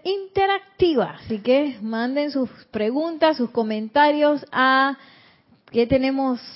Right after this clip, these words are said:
Skype, donde nuestro nombre de contacto es Serapis Bay Radio, y tenemos también, estamos por YouTube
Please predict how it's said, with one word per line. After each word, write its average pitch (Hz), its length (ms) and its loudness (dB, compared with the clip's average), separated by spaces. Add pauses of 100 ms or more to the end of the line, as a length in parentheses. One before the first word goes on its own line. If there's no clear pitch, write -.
Skype, 277 440 2 (600)
donde 208 280 -4
nuestro 208 380 -4
nombre 233 300 -2
de 254 80 -2
contacto 226 680 -2
es 247 220 0 (260)
Serapis 202 420 -2
Bay 214 140 0
Radio, 247 520 0 (680)
y 277 160 -2
tenemos 269 400 0
también, 262 680 -2
estamos 233 420 -4
por 226 180 -2
YouTube 214 380 -4